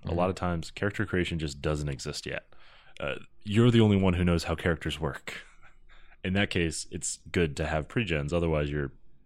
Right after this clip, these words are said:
Speaker 1: players are gonna be very confused.
Speaker 2: Yeah, you run into this a lot with previews, you know,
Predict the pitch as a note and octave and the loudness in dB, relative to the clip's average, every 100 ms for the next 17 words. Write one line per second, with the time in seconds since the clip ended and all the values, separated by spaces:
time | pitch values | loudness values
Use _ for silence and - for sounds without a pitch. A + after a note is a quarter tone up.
0 | - - - G2 D#2 D2+ D2 C#2+ D2 D2 | -20 -12 0 2 2 0 -2 -2 0 0
1 | C#2+ D2 B1+ - - - - F#2 E2+ - | -2 -8 -10 -10 -16 -20 -6 -6 -6 -2
2 | A#2 A2 A#2+ A2 G2+ F#2 F2 F2+ E2+ - | 0 2 2 0 -2 -6 -4 0 0 -2
3 | G2 - G#2 G2 F#2+ F#2+ - - F#2+ F2+ | -8 -4 -2 -2 -4 -6 -10 -12 -8 -4
4 | F2 | -6